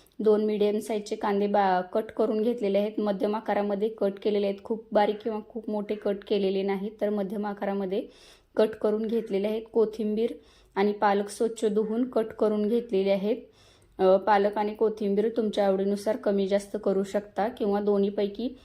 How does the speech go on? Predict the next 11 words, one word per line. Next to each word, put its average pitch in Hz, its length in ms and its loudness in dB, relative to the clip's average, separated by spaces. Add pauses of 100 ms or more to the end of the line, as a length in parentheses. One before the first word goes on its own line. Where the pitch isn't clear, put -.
(180)
एक 202 200 2
वापरून 208 380 2
देखील 208 260 0
हे 214 160 0
थालीपीठ 196 340 -2
बनवले 190 400 0
देखील, 196 380 -4 (120)
बनवले 190 380 2 (220)
तरी 190 160 2
देखील 196 360 -4
चालतील. 214 460 -2